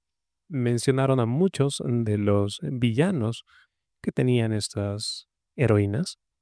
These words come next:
Entre ellos, pues, Mojojojo, el, eh, los, ¿cómo eran los chicos babosos? <laughs> No recuerdo cómo le decían a los clones malignos de las chicas superpoderosas. En fin, había muchos, ¿no? Pero creo que hubo uno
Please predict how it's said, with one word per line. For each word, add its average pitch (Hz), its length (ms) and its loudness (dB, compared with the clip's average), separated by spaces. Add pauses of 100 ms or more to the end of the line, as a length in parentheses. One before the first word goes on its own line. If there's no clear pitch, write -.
(200)
Entre 110 220 0
ellos, 104 140 0
pues, - 220 -2
Mojojojo, 95 1160 0 (340)
el, 98 640 2 (600)
eh, 104 280 -2
los, 98 240 -4 (100)
¿cómo 127 220 -2
eran 156 160 0
los 117 100 -4
chicos - 340 -2
babosos? 98 800 0
<laughs> 95 140 -4 (180)
No 156 60 -2
recuerdo 151 300 -2
cómo 143 160 -2
le 131 100 2
decían 110 320 0
a 110 40 0
los 95 180 -4
clones 107 520 2
malignos 98 520 -4
de 95 100 -4
las 92 180 -8
chicas - 280 -10
superpoderosas. 95 720 -6 (420)
En 170 100 0
fin, 117 240 -2
había 170 220 2
muchos, 110 380 -4
¿no? - 80 -6 (680)
Pero - 180 0
creo 233 220 2
que - 160 -2 (1080)
hubo 151 260 8
uno 120 380 2